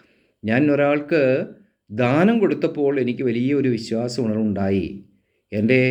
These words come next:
രോഗം മാറിയപ്പോൾ, എനിക്ക് ജോലി കിട്ടിയപ്പോൾ, ഞാൻ ബൈബിൾ വായിച്ചുകൊണ്ടിരുന്നപ്പോൾ,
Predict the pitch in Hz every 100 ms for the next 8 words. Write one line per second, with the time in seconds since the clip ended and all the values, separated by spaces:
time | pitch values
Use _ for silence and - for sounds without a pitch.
0 | 127 - 113 113 127 147 220 190 120 123
1 | 127 123 110 80 - - _ _ - 104
2 | 113 131 127 110 123 175 175 127 127 127
3 | 117 90 - - _ - 117 120 107 117
4 | 135 190 156 131 127 127 120 110 113 110
5 | 113